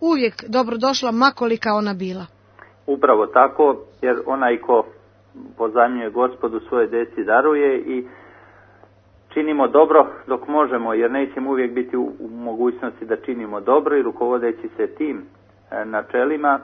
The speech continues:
Speaker 2: mi pozivamo, evo, i ovom prilikom sve one dobrotvore, priložnike, jer nema malih priloga.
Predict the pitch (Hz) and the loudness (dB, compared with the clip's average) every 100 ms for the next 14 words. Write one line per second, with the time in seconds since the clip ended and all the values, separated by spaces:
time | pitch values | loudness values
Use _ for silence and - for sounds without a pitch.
0 | - 120 - 123 120 117 113 110 107 110 | -8 -14 -4 -4 -2 -4 -4 -4 -4 -2
1 | 110 117 104 - 120 123 123 120 - - | -2 -2 -4 -8 -6 -4 -4 -4 -8 -20
2 | _ _ - 131 123 117 107 117 117 110 | _ _ -8 -2 -2 -4 0 0 2 -2
3 | 110 107 98 117 127 127 117 117 107 113 | -4 -6 -6 -4 -2 -2 -4 -10 -6 -2
4 | 110 110 139 143 107 107 117 104 95 92 | 0 -2 -2 -2 -2 2 4 4 0 -4
5 | 113 135 139 139 127 | -2 2 2 4 4